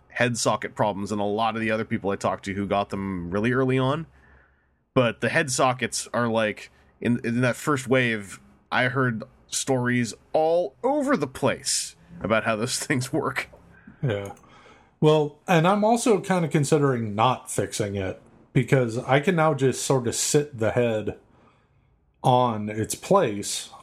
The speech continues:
Speaker 1: Yeah.
Speaker 2: And it sits at the level it should be to fit in that crown frame thing. Uh, there's just nothing keeping it there.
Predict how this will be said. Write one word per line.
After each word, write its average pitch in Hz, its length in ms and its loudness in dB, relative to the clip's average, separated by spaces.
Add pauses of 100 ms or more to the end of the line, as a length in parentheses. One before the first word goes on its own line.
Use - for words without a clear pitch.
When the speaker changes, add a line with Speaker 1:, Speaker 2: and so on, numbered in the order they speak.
(140)
Speaker 1:
Yeah. 117 280 2 (720)
Speaker 2:
And 131 480 2
it 139 220 2
sits - 760 -2 (120)
at 131 160 4
the 123 80 2
level 117 420 2
it 104 140 -4
should 120 340 0
be 135 460 0 (140)
to 120 100 2
fit 113 360 0
in 117 180 0
that 101 340 -2 (1000)
crown 127 500 2
frame 95 520 -4
thing. 95 440 -4 (680)
Uh, 107 180 2 (100)
there's 117 240 2
just 139 200 2
nothing 120 320 0
keeping 120 380 0
it 92 140 -8
there. 87 400 -4